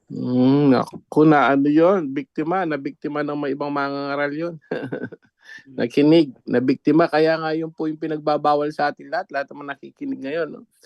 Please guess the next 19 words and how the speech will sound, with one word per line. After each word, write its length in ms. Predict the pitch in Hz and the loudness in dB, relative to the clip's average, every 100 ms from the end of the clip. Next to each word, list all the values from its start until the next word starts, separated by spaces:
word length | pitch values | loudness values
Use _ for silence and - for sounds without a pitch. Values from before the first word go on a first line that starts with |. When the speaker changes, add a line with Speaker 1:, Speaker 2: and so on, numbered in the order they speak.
| - _ | -20 _
Speaker 1:
Bawal 300 | - 156 185 | 2 6 6
na 100 | 185 | 4
Speaker 2:
Ah, 220 | 185 180 | 2 4
Speaker 1:
bawal, 160 | 165 226 | 4 2
Speaker 2:
bakit? 160 | 196 170 | -2 -4
Speaker 1:
lalo 60 | |
na 120 | 160 202 | -10 -10
kung 240 | - 170 | -8 -2
lack 160 | 165 160 170 | 0 2 -2
of 80 | 160 | -6
knowledge, 480 | - 160 147 151 143 _ | -6 -2 -2 -4 -8 _
kulang, 300 | - 151 147 | -4 -2 -2
I 140 | 95 143 | -4 -4
mean, 480 | 147 143 143 120 - | -4 -2 -2 -4 0
kulang 320 | 147 147 135 | 2 4 2
ka 80 | 143 | 0
pa 160 | 147 | 0
sa 240 | 147 139 135 | 2 0 0
kaalaman. 640 | 117 120 135 131 151 | 0 2 2 2 0